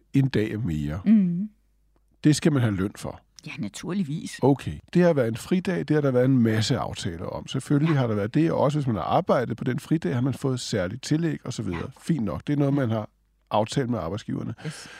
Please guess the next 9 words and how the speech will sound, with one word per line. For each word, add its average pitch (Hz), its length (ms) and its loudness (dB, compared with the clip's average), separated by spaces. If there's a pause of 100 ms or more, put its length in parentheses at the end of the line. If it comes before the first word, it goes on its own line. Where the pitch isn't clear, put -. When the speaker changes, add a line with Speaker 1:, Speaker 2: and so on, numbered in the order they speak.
(120)
Speaker 1:
Så 202 160 -2
fjerner 151 440 2
man 151 100 2
den 120 160 0
fri-, 107 200 -10 (220)
Speaker 2:
Mhm. 226 100 0
Speaker 1:
fri-, 147 180 -4
fridag. 107 340 -4
Det, 95 120 -10